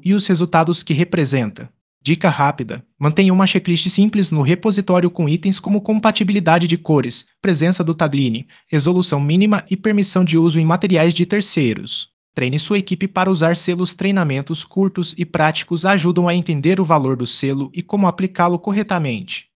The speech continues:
Ofereça materiais de apoio, modelos aprovados, chat ets e checklists.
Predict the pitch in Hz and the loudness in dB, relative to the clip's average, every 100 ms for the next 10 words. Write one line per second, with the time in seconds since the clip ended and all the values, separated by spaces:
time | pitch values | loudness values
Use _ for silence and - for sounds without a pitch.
0 | _ _ 165 202 190 196 175 170 196 170 | _ _ -2 2 2 2 0 0 2 2
1 | 143 143 - 139 117 - 147 165 185 202 | 0 -4 -2 -4 -4 -10 -2 2 2 2
2 | 202 190 180 151 123 131 - - 165 196 | 0 0 2 2 0 -4 -10 -2 0 0
3 | - 156 185 - 165 165 - 143 113 - | 0 0 -2 -4 -2 -4 -2 -4 -4 -8
4 | - - | -12 -14